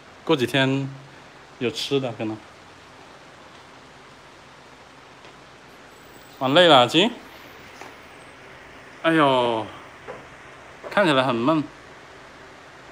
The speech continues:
下大雨哦。汤可以叫小火，没关系，我们一直在加，不会包干的。下大雨喽！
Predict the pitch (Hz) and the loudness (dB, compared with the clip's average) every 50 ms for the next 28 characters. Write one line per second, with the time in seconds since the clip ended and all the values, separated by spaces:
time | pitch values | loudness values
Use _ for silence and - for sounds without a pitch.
0 | - - - - - - 190 190 190 208 202 196 170 151 131 127 127 131 131 135 | -20 -20 -20 -10 -2 0 2 4 6 6 6 6 6 4 2 2 4 4 4 4
1 | 143 143 - - - - - - - - - - - - - - - - - - | 2 0 -4 -10 -20 -20 -20 -20 -20 -20 -20 -20 -20 -20 -20 -20 -20 -20 -20 -20
2 | - - - - - - - - - - - - - - - - 185 190 196 - | -20 -20 -20 -20 -20 -20 -20 -20 -20 -20 -20 -20 -20 -8 0 4 4 4 4 4
3 | - 170 147 135 127 127 127 123 - - - - - 196 175 - - - - 120 | 4 4 6 6 4 4 2 -2 -8 -16 -8 0 2 2 2 2 0 0 2 2
4 | 120 151 147 151 135 120 127 131 143 160 165 160 165 185 160 131 120 123 131 143 | 2 2 2 0 0 0 2 2 4 4 4 4 4 2 2 2 2 2 0 0
5 | 139 127 117 123 143 139 - - 127 117 - - - - - 131 151 160 - - | 0 -2 0 0 -2 -2 0 -2 -4 -4 -4 -8 -12 -6 -4 -2 0 0 0 2
6 | 139 127 123 - 131 123 123 123 120 - - - - - - - - - - - | 0 0 2 0 0 0 -2 -4 -8 -10 -16 -20 -20 -20 -20 -20 -20 -20 -20 -20
7 | - - - - - - - - - - - - - - - - - 190 185 220 | -20 -20 -20 -20 -20 -20 -20 -20 -20 -20 -20 -20 -20 -20 -10 -4 0 0 4 6
8 | 220 208 202 185 156 143 139 143 147 143 139 135 127 117 117 | 8 8 8 8 6 6 8 8 8 8 8 8 6 4 2